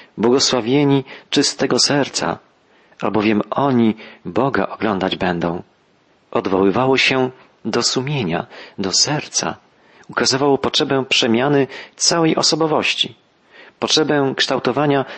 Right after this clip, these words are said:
charakteru człowieka. Standardy etyczne, moralne w nauczaniu Jezusa są tak wysokie, że każdy szczery człowiek musi przyznać, że nie jest w stanie im sprostać. Tylko wielka,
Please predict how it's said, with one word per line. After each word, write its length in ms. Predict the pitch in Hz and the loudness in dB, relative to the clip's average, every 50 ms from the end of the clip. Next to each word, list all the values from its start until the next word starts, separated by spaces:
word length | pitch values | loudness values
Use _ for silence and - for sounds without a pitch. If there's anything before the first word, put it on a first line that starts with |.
| - - - - | -18 -20 -10 -6
charakteru 680 | - - 139 139 - - - - 170 165 - - - | -4 -2 -2 -2 -4 -4 -2 0 0 2 2 0 -2
człowieka. 640 | - - - - 80 - - 78 78 - - 50 - - _ _ _ _ _ _ _ _ _ _ _ _ _ | -2 -2 -2 -2 -2 -2 -4 -4 -4 -4 -6 -8 -8 -12 _ _ _ _ _ _ _ _ _ _ _ _ _
Standardy 720 | - - - 98 85 78 82 98 127 147 127 104 104 98 | -16 -8 -4 -4 -4 -2 -2 -2 -2 -2 0 2 2 2
etyczne, 540 | 95 92 - 127 127 - - 113 117 113 - - - - - - - | 2 2 2 2 2 2 0 0 0 -2 -4 -6 -18 -20 -20 -12 -6
moralne 640 | 92 95 92 98 113 131 139 127 113 107 104 101 95 - - - - _ | -2 -2 0 0 0 0 2 2 2 2 2 0 -4 -6 -20 -20 -20 _
w 80 | - | -4
nauczaniu 480 | 104 104 101 101 101 - - 127 127 110 | -2 0 0 0 0 0 0 0 2 2
Jezusa 460 | 107 104 104 120 131 - - 127 113 - - - - - | 2 2 2 2 2 2 2 0 -2 -6 -10 -20 -20 -6
są 220 | - - - 110 101 | -4 -2 0 0 -2
tak 200 | - 147 156 135 | -2 -2 -2 0
wysokie, 540 | 107 104 - - 135 156 - - 95 87 - - _ _ _ _ _ _ _ _ _ _ _ _ - | 0 0 0 0 0 -2 -2 -2 -4 -4 -4 -8 _ _ _ _ _ _ _ _ _ _ _ _ 0
że 160 | - - - | 0 0 0
każdy 580 | - - 156 165 170 143 135 113 113 113 - - | -2 -2 -2 0 0 -2 -2 0 2 2 2 2
szczery 480 | - - - - - 117 165 123 110 98 | -2 -4 -4 -2 -2 0 2 2 2 2
człowiek 480 | - - - 151 143 147 147 - - - - - - - _ | 2 0 0 2 2 2 0 0 -2 -14 -14 -20 -20 -6 _
musi 280 | 110 151 175 - - - | 0 0 2 2 0 0
przyznać, 720 | - - - 151 135 98 92 92 95 117 127 - - - - - - - _ - | 0 0 2 2 2 2 0 -2 -2 -2 -2 -4 -4 -4 -8 -20 -20 -20 _ -4
że 160 | - - 117 107 | -2 0 2 2
nie 280 | 98 101 143 180 185 | 2 2 2 2 2
jest 240 | 175 170 - - - | 2 0 -2 -6 -8
w 100 | - - | -4 -4
stanie 360 | - - - 131 156 170 180 | -4 -2 -2 -2 2 2 4
im 100 | 185 180 | 4 4
sprostać. 760 | - - - - - 82 82 - - - - - - - - - _ _ _ _ _ _ _ _ _ _ _ _ _ | 2 0 -2 -2 -2 -2 -2 -2 -4 -6 -6 -4 -4 -6 -6 -8 _ _ _ _ _ _ _ _ _ _ _ _ _
Tylko 600 | - 151 151 147 - - 139 135 135 - - 110 101 | 2 2 2 2 2 0 0 0 -2 -4 -8 -12 -6
wielka, 640 | - 98 98 127 143 143 135 135 - 143 131 135 | -2 0 2 4 4 4 4 2 2 0 0 -2